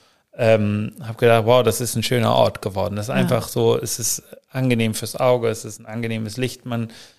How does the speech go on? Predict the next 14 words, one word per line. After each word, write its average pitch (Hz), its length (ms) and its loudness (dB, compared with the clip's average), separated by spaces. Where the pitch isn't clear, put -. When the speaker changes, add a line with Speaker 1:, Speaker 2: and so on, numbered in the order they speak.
Speaker 1:
man 127 180 -2
holt 123 280 2
Luft 156 300 4
und 120 100 -2
man, 117 340 -2
man, 117 340 -2
es 120 160 -4
ist 117 140 -4
ein 123 120 0
weiches 123 380 4
Polster, 135 480 2
man 113 160 0
sitzt 135 240 -4
bequem. 120 580 0